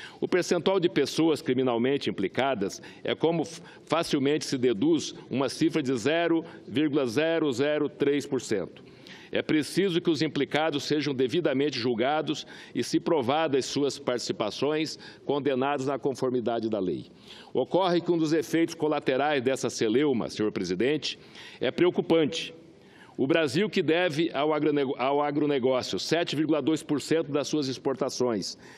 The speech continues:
perde mais riqueza. Somos exportadores de cerca de quarenta por cento do frango consumido no mundo. Exportamos vinte por cento dos bovinos no globo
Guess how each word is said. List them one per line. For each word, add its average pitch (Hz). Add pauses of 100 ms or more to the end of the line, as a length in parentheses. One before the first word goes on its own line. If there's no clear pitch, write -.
(440)
perde 165 (440)
mais 156
riqueza. 151 (840)
Somos 170 (200)
exportadores 160
de 151
cerca 165
de 123
quarenta 165
por 151
cento 160
do 143
frango 151
consumido 147
no 151
mundo. 143 (340)
Exportamos 151
vinte 180
por 151
cento 160
dos 135
bovinos 143
no 143
globo 127